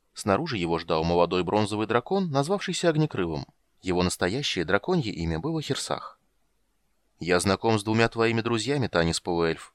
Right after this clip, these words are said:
сказал дракон, легко взмывая на своих сильных крыльях над высокой городской стеной. «Я участвовал в битве при Венгардских горах и имел честь нести в бой гномов Линта Огненного Горна и Кендера по имени Тасельхов». «Флинт умер», сказал Танис и потер кулаком глаза.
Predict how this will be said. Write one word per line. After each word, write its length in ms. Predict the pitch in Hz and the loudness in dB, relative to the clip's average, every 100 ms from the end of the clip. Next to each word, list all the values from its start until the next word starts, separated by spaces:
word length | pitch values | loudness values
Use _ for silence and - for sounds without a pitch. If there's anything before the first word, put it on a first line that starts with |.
| - | -14
сказал 400 | - 90 90 95 | -2 0 2 4
дракон, 460 | 101 - 160 160 | 2 2 -2 -2
легко 300 | 95 - 95 | -2 -2 -2
взмывая 460 | 90 92 90 92 90 | 0 2 2 2 2
на 100 | 95 | 0
своих 340 | - 98 98 | 0 0 0
сильных 340 | - 104 107 - | -4 -2 -2 -2
крыльях 380 | 170 170 95 | -4 -2 -2
над 120 | - 92 | -2 -2
высокой 380 | 131 185 170 | -2 -4 -2
городской 400 | 156 156 - 147 | 0 0 0 -4
стеной. 460 | 139 - 110 80 - _ _ _ _ _ _ - | -4 -4 -2 -2 -6 _ _ _ _ _ _ -6
«Я 180 | 82 82 | 2 2
участвовал 540 | - 95 - 101 98 | 2 0 0 0 0
в 40 | 95 | 0
битве 300 | 104 - 101 | -4 -4 -4
при 140 | 104 | -2
Венгардских 580 | 104 101 107 104 - 107 | 0 2 2 0 -2 -2
горах 400 | 104 107 143 - | 2 2 0 -4
и 160 | 90 90 | -2 2
имел 220 | 90 92 | 2 2
честь 280 | - 98 - | -2 -4 -4
нести 300 | 98 - 104 | -4 -4 -6
в 80 | |
бой 200 | 95 104 | 0 0
гномов 360 | 98 101 104 101 | 2 2 2 0
Линта 280 | 110 110 113 | -2 0 2
Огненного 420 | 107 107 110 110 | 2 2 0 0
Горна 440 | 117 156 104 78 - - | 0 0 0 -2 -6 -6
и 100 | - | -2
Кендера 420 | 143 151 143 135 | 2 4 4 2
по 160 | 135 | 2
имени 280 | 127 123 117 | 2 2 0
Тасельхов». 600 | 113 113 104 - 80 - _ _ _ _ _ _ _ _ - | 0 -4 -6 -4 -4 -4 _ _ _ _ _ _ _ _ -8
«Флинт 340 | 107 123 120 | -2 0 0
умер», 320 | 120 104 - | -2 -2 -4
сказал 400 | - - 87 90 | -8 -2 0 0
Танис 380 | 90 151 127 - | 0 0 0 -2
и 20 | |
потер 320 | 104 135 165 156 | -4 -2 -2 -4
кулаком 440 | - 139 135 127 | 0 0 0 -2
глаза. 440 | 113 107 82 71 | -2 -2 -4 -8